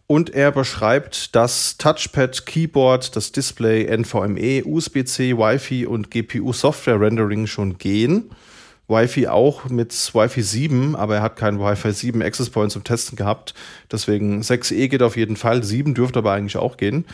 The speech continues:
Was aber noch nicht geht, ist die Helligkeitskontrolle. Also das Gerät, das ich da in den Händen hatte, da konnte man auch wirklich die Helligkeit nicht regulieren. Deswegen ist auch schwer, Aussagen zur Akkulaufzeit zu treffen.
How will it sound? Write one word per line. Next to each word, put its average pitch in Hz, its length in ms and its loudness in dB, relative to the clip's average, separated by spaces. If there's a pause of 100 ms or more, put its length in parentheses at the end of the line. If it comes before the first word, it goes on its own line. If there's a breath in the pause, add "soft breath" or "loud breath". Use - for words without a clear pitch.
(340 loud breath)
Was 131 160 2
aber 180 140 2
noch 135 160 2
nicht 165 220 0
geht, 170 180 4
ist - 400 -4
die 127 80 2
Helligkeitskontrolle. 123 840 2
Also 120 200 0
das 117 160 -6
Gerät, 110 240 0
das 127 100 0
ich - 80 -4
da 110 60 2
in 104 80 0
den 104 100 -2
Händen 120 220 0
hatte, 117 140 0
da 104 80 0
konnte - 260 -4
man 107 80 2
auch - 40 -10
wirklich 123 200 -6
die 120 80 0
Helligkeit 110 420 0
nicht 104 300 -6 (340 loud breath)
regulieren. 131 460 2
Deswegen 131 260 2
ist 123 100 0
auch 107 100 0
schwer, 127 520 4
Aussagen 107 480 2
zur 101 220 0
Akkulaufzeit 98 680 -2
zu - 60 -12
treffen. 127 380 -4